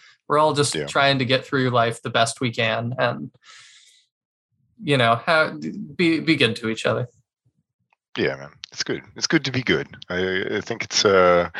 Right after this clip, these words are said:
Speaker 2: yeah, it's, it's pretty easy not to be. So it, yeah, it's, <laughs> it's, it's hard sometimes, but yeah, just everybody just, yeah, be, be a bit kinder to one another. And
Speaker 1: Mm-hmm.
Speaker 2: yeah, that's
Speaker 1: And if
Speaker 2: it.
Speaker 1: you
Speaker 2: A
Speaker 1: wanna
Speaker 2: good
Speaker 1: be
Speaker 2: T L C
Speaker 1: really,
Speaker 2: moment.
Speaker 1: uh, really kind to Gold and you're really into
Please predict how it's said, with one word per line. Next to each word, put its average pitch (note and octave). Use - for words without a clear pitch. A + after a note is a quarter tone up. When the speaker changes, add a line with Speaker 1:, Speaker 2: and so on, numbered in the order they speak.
Speaker 2:
yeah, -
it's, -
it's -
pretty B2+
easy A2
not F2+
to D#2+
be. D2+
So F2+
it, -
yeah, D2+
it's, -
<laughs> -
it's, -
it's -
hard A#2+
sometimes, E2
but F2
yeah, D#2+
just -
everybody A2
just, G#2+
yeah, E2
be, C3+
be C#3+
a C3
bit C3
kinder F#2+
to D#2
one D#2
another. D2+
And D2+
Speaker 1:
Mm-hmm. C3+
Speaker 2:
yeah, -
that's -
Speaker 1:
And D3
if D3
Speaker 2:
it. D3+
Speaker 1:
you D3+
Speaker 2:
A -
Speaker 1:
wanna D#3+
Speaker 2:
good B2+
Speaker 1:
be C#3
Speaker 2:
T B2+
L A2+
C F3+
Speaker 1:
really, D#3+
Speaker 2:
moment. A#2+
Speaker 1:
uh, B2
really D#3
kind B2
to C#3
Gold A#2
and C3
you're B2
really C3+
into B2